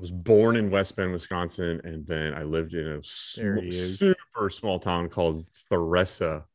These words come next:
Speaker 1: Wis-, or Teresa. It's spelled Teresa, but everybody said Theresa, which is really weird.
Speaker 2: West Bend, Wisconsin, arrest records.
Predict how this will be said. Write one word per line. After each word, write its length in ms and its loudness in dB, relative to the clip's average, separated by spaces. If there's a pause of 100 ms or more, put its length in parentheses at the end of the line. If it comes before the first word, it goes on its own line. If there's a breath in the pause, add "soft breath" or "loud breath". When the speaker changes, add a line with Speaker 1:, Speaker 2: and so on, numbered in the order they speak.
Speaker 1:
Wis-, 260 -6
or 140 0
Teresa. 640 -2 (120)
It's 100 -10
spelled 200 2
Teresa, 380 -4
but 120 -2
everybody 240 2
said 200 -6 (120)
Theresa, 600 -2
which 140 -6
is 120 -8
really 200 -4
weird. 120 -6
Speaker 2:
West 220 -12
Bend, 280 -6
Wisconsin, 920 -8
arrest 500 -8
records. 680 -20